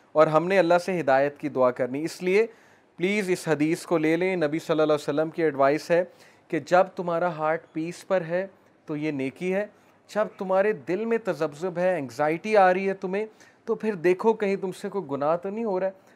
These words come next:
तुमने किसी का दिल तो नहीं दुखाया। माफ़ी मांग लो किसी से, तुम्हारी एंग्जाइटी ख़त्म हो जाएगी।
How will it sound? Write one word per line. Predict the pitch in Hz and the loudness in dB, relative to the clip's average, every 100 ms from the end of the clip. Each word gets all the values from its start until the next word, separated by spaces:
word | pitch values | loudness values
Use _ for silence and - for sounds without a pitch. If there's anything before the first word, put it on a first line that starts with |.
| _ | _
तुमने | 175 180 196 | -6 -2 -2
किसी | 190 - 202 | -4 -8 -2
का | 196 | -2
दिल | 143 170 | 0 -4
तो | 185 196 | -4 -4
नहीं | 233 | -4
दुखाया। | 202 180 175 175 - _ _ _ 139 | -6 -2 0 0 -4 _ _ _ 0
माफ़ी | 156 180 226 | 2 2 0
मांग | 220 175 165 | 2 4 4
लो | 180 | 0
किसी | 175 170 175 | -2 -8 -6
से, | 190 | -6
तुम्हारी | 196 175 165 185 | -4 -2 0 -2
एंग्जाइटी | 151 156 170 214 | -2 -2 -2 -6
ख़त्म | 196 175 165 | -6 -2 -2
हो | 147 120 | -2 -4
जाएगी। | 123 107 | -6 -8